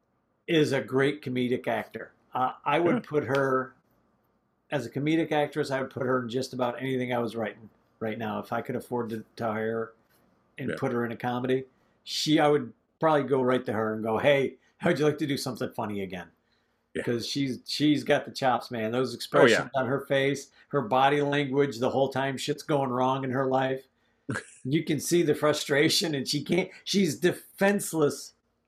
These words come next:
Speaker 1: or helpless to do anything
Speaker 2: Yeah.
Speaker 1: about it. <laughs>
Speaker 2: Yeah.
Speaker 1: I wanna go down, if you don't mind, if you have just a
Speaker 2: Please.
Speaker 1: minute.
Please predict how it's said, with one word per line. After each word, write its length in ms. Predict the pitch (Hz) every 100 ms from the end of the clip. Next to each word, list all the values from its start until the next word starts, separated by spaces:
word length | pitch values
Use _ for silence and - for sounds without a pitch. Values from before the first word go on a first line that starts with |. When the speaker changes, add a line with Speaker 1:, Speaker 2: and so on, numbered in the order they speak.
| -
Speaker 1:
or 140 | 131 131
helpless 640 | 185 202 202 151 143 -
to 120 | 135
do 200 | 127 147
anything 580 | 147 160 170 170 160 156 - _ _ _
Speaker 2:
Yeah. 120 | - 160
Speaker 1:
about 440 | 143 160 160 156
it. 120 | 139 -
<laughs> 1800 | 262 - - - - 415 415 381 - - 277 - 233 - 226 233 - 220 - 202 - - 208 - 180 - - - _ - - - -
Speaker 2:
Yeah. 640 | - 139 - - - - 202 - _ -
Speaker 1:
I 80 | 214
wanna 220 | 247 262
go 160 | 247 220
down, 240 | 214 185
if 120 | 165 165
you 80 |
don't 200 | 165 185
mind, 240 | 175 147 135
if 100 | -
you 100 | 127
have 200 | 135 131
just 220 | 160 107
a 40 |
Speaker 2:
Please. 40 | 185
Speaker 1:
minute. 200 | 123